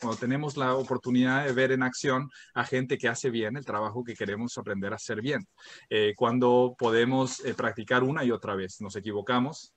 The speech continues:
eh, pero reflexionamos sobre qué funcionó, qué no, y hacemos las cosas mejor la siguiente vez. Y cuando lo hacemos a la par de otros. Eso es lo que creemos y eso es lo que sabemos sobre el buen aprendizaje.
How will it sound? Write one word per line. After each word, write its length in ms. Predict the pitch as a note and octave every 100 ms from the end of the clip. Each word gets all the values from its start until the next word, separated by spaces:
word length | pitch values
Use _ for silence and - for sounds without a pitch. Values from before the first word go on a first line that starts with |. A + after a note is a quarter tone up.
| -
eh, 260 | A2+ G#2+ - -
pero 180 | C3+ C3
reflexionamos 800 | C3 A#2 G2+ A2+ A2 A2 B2
sobre 380 | B2 G#2+ A2 B2 - -
qué 100 | B2
funcionó, 540 | A#2 A2+ A2 G#2+ A#2+
qué 140 | C3+ C3+
no, 240 | A2+ B2+ - -
y 120 | B2
hacemos 280 | A2 A2+ A#2
las 100 | A2+
cosas 180 | A#2+ A#2+
mejor 300 | A2+ - G#2+
la 80 | G2+
siguiente 380 | G2+ F#2 F2
vez. 320 | D#2 - - - -
Y 80 | -
cuando 240 | F3 E3+ E3+
lo 100 | D#3+
hacemos 340 | - C3+ C#3
a 40 |
la 120 | B2+ A2
par 180 | A2
de 80 | G2
otros. 420 | F2+ - - - _ - -
Eso 260 | G3 G#3
es 40 | G3+
lo 80 | E3+
que 140 | D3+
creemos 420 | E3+ E3+ F#3 C#3+
y 60 | C#3+
eso 160 | F3
es 40 | F3
lo 60 |
que 80 | D#3+
sabemos 440 | E3 D#3 F3+ F#3+ -
sobre 200 | B2 G#2+
el 60 |
buen 180 | G#2+ G#2
aprendizaje. 640 | G2 F#2 E2+ - - -